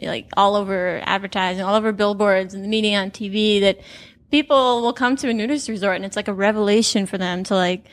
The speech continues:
see all these different shapes and sizes and how everybody looks so different. And it's like, well, this is just how human beings are. We, we all look different,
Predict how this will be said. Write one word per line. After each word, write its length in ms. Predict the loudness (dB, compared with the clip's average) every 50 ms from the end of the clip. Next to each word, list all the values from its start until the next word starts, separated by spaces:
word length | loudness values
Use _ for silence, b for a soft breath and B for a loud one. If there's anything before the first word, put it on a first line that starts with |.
| B B B B B
see 460 | B -8 -6 -2 0 0 2 2 0
all 300 | 0 2 2 4 4 4
these 180 | 2 0 -2 -2
different 400 | -2 -4 -2 -4 -6 -6 -6 -4
shapes 400 | -2 0 0 0 -2 -4 -10 -10
and 140 | -10 -6 -2
sizes 520 | -2 0 0 0 0 -2 -2 -4 -4 -4
and 140 | -4 -4 -4
how 120 | -4 -6
everybody 340 | -6 -6 -4 -2 0 0 0
looks 260 | 2 0 0 0 0
so 220 | 0 2 2 2 2
different. 560 | 2 0 0 0 0 -2 -2 -2 -4 -6 -8
And 140 | -8 -8 -8
it's 160 | -8 -8 -6
like, 200 | -8 -8 -8 -8
well, 80 | -10 -8
this 220 | -6 -6 -6 -6
is 140 | -6 -6 -6
just 220 | -6 -8 -8 -6
how 200 | -4 -4 -2 -2
human 320 | -2 -2 -4 -2 -2 -2 -2
beings 300 | -2 -2 -2 -2 0 2
are. 240 | 4 4 4 2 2
We, 400 | -2 -2 -4 -4 -6 -8 -10 -12
we 180 | -10 -4 0 2
all 240 | 2 2 2 0 0
look 180 | -2 -6 -6 -4
different, 540 | -4 -4 -2 -2 -2 -2 0 -2 -2 -4